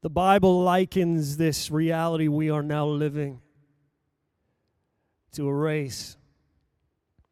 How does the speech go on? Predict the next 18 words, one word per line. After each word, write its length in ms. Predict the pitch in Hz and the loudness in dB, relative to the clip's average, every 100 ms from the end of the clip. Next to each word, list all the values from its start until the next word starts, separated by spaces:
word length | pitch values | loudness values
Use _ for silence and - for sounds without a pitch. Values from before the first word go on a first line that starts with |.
| _ _ _ _ _ _ _ | _ _ _ _ _ _ _
And 140 | 170 | 0
we 140 | 214 220 | 4 4
understand 580 | 190 - - 196 196 190 | 4 -2 0 2 2 0
that 140 | - | 2
there 240 | 180 180 | 4 4
are 120 | 170 165 | 4 0
different 460 | 170 - 170 147 | -2 -4 -8 -6
types 640 | 180 170 180 170 - - _ _ _ _ _ _ _ _ | -2 0 -2 -4 -12 -18 _ _ _ _ _ _ _ _
of 120 | 151 | -6
races. 680 | 156 165 170 - 175 170 - _ _ _ _ _ _ _ _ _ _ _ _ _ - | 0 0 0 -4 -8 -10 -18 _ _ _ _ _ _ _ _ _ _ _ _ _ -6
Think 240 | 180 175 175 | -4 -4 -2
back 300 | 180 175 - | -2 -2 -8
to 60 | |
track 360 | - 185 180 185 | -4 -2 -2 -4
and 100 | 190 | -8
field 380 | - 202 185 151 | -4 -2 -2 -2
days. 540 | 151 139 131 117 - _ _ _ _ _ _ _ _ _ _ _ _ _ _ _ _ _ _ _ _ _ _ _ _ _ _ _ _ _ - | -2 -2 -6 -12 -20 _ _ _ _ _ _ _ _ _ _ _ _ _ _ _ _ _ _ _ _ _ _ _ _ _ _ _ _ _ -14
Sprints, 720 | - 165 170 175 180 - | -4 2 2 2 -2 -10